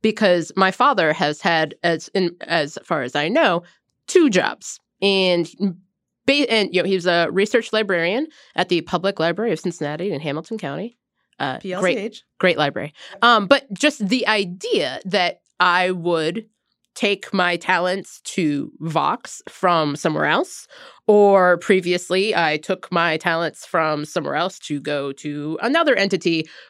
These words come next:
Speaker 1: for reasons that were partly about money, but also not about money, as you were saying.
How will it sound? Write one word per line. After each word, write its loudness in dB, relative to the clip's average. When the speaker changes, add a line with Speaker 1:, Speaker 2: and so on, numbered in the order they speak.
Speaker 1:
for 4
reasons 0
that 2
were 2
partly 0
about 0
money, 0
but -4
also -2
not 0
about 0
money, 0
as 0
you 0
were -2
saying. -2